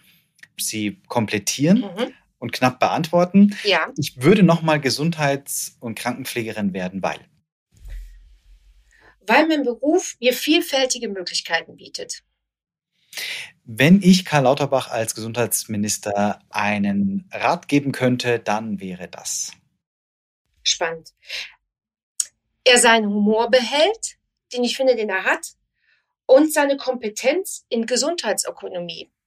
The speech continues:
Speaker 2: Das würde ich gerne mehr in den Vordergrund stellen. Das würde ich mir wünschen, dass er das tut. Denn er hat auch einen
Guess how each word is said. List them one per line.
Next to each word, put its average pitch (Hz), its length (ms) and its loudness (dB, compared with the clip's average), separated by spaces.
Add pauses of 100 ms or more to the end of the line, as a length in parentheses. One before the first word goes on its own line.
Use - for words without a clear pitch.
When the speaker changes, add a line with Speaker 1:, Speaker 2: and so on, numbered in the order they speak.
(140)
Speaker 2:
Das 277 260 2
würde 254 140 -6
ich 202 100 -8
gerne 208 240 -2
mehr 196 140 -2
in 180 60 -2
den 170 100 -4
Vordergrund - 500 -6
stellen. - 380 -4
Das - 140 0
würde 240 120 -2
ich - 60 -4
mir 226 160 2
wünschen, 233 280 0
dass 196 140 0
er - 80 -12
das 180 180 0
tut. - 320 -18 (800)
Denn 220 120 2
er 208 120 2
hat - 200 2
auch 233 160 -4
einen 220 380 2